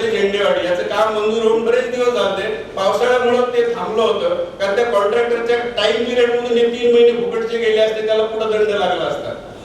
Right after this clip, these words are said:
असो, तो भाग वेगळा. असे आपण अनेक कामं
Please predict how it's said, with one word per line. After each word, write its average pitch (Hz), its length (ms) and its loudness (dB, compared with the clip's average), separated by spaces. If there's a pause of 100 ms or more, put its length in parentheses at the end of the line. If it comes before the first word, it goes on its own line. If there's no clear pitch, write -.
(180)
असो, - 460 -2
तो 220 100 0
भाग 214 260 2
वेगळा. 226 560 0 (180)
असे 214 260 -2
आपण 214 380 -2
अनेक 214 320 -2
कामं 208 400 -2